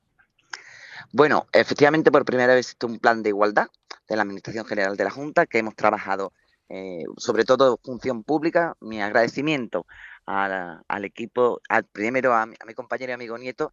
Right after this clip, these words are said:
y después a todo su equipo porque han hecho un gran trabajo. Y en esa misma línea he iniciado yo el plan de conciliación y corresponsabilidad porque además yo soy una,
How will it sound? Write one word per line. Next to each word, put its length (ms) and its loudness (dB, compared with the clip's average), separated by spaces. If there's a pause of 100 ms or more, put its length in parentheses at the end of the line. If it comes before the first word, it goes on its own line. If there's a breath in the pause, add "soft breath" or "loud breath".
(300 soft breath)
y 120 -6
después 400 -4
a 80 -4
todo 260 0
su 160 -8
equipo 300 -6
porque 220 -8
han 60 -4
hecho 220 -14
un 160 -14
gran 240 0
trabajo. 400 2 (260 soft breath)
Y 100 4
en 60 0
esa 200 -2
misma 260 2
línea 340 -2 (460 loud breath)
he 80 -2
iniciado 420 2
yo 180 2
el 120 -2
plan 320 -2
de 120 -4
conciliación 540 -14
y 80 -16
corresponsabilidad 880 -4
porque 220 -2
además 240 0
yo 80 -10
soy 260 -6
una, 240 -8